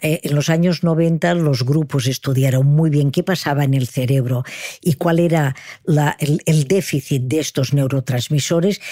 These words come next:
y aparecieron todos los fármacos que se conocen hasta ahora como los inhibidores de la acetilcolinesterasa o los modificadores de, eh, la, del glutamato,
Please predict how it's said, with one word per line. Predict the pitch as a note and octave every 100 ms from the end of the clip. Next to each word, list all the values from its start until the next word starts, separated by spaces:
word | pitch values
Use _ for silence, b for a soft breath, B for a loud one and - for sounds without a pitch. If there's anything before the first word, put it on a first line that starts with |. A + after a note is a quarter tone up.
| B
y | - D3+
aparecieron | C#3 - C3 C#3 - E3 D#3 F#3 G#3+ _ -
todos | E3+ E3 D#3
los | C3 -
fármacos | D3+ D3+ D3 C#3 C3 D#3+ F#3 - B B -
que | -
se | D3 C#3
conocen | - C3+ D3 - C#3+
hasta | D3 C3 C#3+
ahora | C#3+ D3+ E3
como | - C#3+ E3 -
los | D3+ C#3+
inhibidores | C#3+ C3+ B2 C3 D3+ D3 C3 - B B B
de | -
la | C3+
acetilcolinesterasa | B2+ C#3+ A#2+ D3+ C#3+ C#3+ B2 B2 A#2 - B2+ E3 D#3+ D3+ E3+ B B B
o | E3+
los | D#3 C#3
modificadores | C#3+ B2+ C3+ - B2 C3 B2+ D3 D3+ D3+ C#3+ -
de, | D3 C#3 C3 C#3+ -
eh, | D3 C3+ B2+ B2 B B B
la, | - C#3+ C3 -
del | C#3 D#3
glutamato, | A#2+ B2+ C3 B2 C#3 C#3+ C3+ C#3